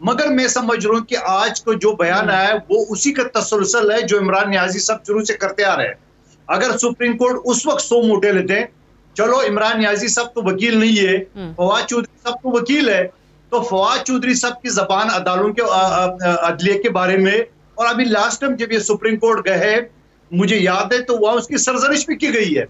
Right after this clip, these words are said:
Speaker 1: आप मुझे बताओ कि सुप्रीम कोर्ट अगर अपनी खिलाफ बयानात की सरजनिश सिर्फ, अ, रोस्टर में आपके करते हैं, वैसे ही इसको शोकाज या इसको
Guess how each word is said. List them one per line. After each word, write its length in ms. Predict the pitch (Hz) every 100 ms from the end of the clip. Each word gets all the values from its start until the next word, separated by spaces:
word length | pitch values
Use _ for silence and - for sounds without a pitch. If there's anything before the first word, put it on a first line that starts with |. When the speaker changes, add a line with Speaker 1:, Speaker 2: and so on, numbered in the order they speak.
| - _ _ _ _
Speaker 1:
आप 200 | 175 226
मुझे 260 | 254 254 254
बताओ 360 | 226 220 220 226
कि 200 | 233 262
सुप्रीम 480 | - 214 220 233
कोर्ट 520 | 240 214 208 240 240 -
अगर 380 | 190 196 226
अपनी 420 | 240 190 190 220 240
खिलाफ 480 | - 190 185 226 190
बयानात 480 | 185 185 202 208 -
की 280 | 220 240 220
सरजनिश 580 | - 190 180 202 226 226
सिर्फ, 180 | 208 208 _ _ _ 185
अ, 140 | 196
रोस्टर 300 | 180 190 254
में 140 | 233
आपके 240 | 214 208 233
करते 320 | 202 185 202
हैं, 280 | 208 196 226
वैसे 400 | 220 165 190 247
ही 60 |
इसको 280 | 240 - 220
शोकाज 600 | 208 208 196 208 214 208
या 60 | 208
इसको 520 | 208 226 214 220 214